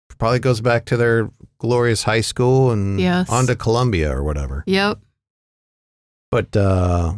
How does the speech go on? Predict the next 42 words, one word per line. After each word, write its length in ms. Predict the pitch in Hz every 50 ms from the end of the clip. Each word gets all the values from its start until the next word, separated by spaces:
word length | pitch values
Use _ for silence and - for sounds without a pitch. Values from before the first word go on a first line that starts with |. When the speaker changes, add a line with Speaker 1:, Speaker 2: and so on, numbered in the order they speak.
| 135 - -
Speaker 1:
yeah, 200 | - 139 127 95
even 260 | 101 135 135 123 117
Tanya, 580 | - - - 117 117 123 131 131 131 131 127 123
she's, 480 | - - - 131 139 131 131 - - - _ _ _ _ _ _
her 160 | - 147 143
and 160 | 143 135 117
Belinda 720 | 107 110 101 117 127 135 135 143 135 135 135 135 131 120 - - - -
and 140 | 101 110 113
their 140 | 120 131 139
interactions, 880 | 139 135 131 127 127 127 127 131 - - 143 139 135 131 131 - - - -
it's 240 | - 123 120 - 165
interesting 520 | 190 208 - - 214 - - 202 185 175
because 580 | 165 151 - - 170 165 151 135 127 - - - _ _ _ _ _ _ _ _ _ _ _ -
we 120 | 147 135
feel 440 | 131 - - - 208 214 220 220 202
like, 380 | 190 170 147 135 127 123 - - -
okay, 320 | 127 139 131 - 143 123
this 260 | 113 123 160 160 - 220
is 160 | 202 160 - _ _ _ _ _ _ -
gonna 160 | 165 151 147
be 140 | 139 131 117
good 280 | 123 131 127 123 113
for 260 | - - 127 113 107 98
Belinda. 720 | - - 92 98 110 107 104 98 87 85 71 65 - - - _ _ _ _ _ _ _ _ _ -
Things 200 | 156 151 139 139
are 40 |
gonna 180 | 135 156 139 135
go 140 | 135 135 120
good 240 | 113 113 117 113 107
for 160 | - - 104 90
Rachel, 680 | 90 92 101 107 101 - - - 76 67 65 - - _
kind 280 | - - 78 71 71 65
of. 220 | 67 67 - - - _
Speaker 2:
Yeah. 280 | - 202 196 185 175 -
Speaker 1:
Even 140 | - 107
though 100 | 104 95
we 80 | 90 87
thought 400 | - - 101 95 95 92 - -
she 100 | - -
was 120 | 80 76
gonna 220 | - - 82 78 73
die. 400 | 73 82 80 80 73 71 -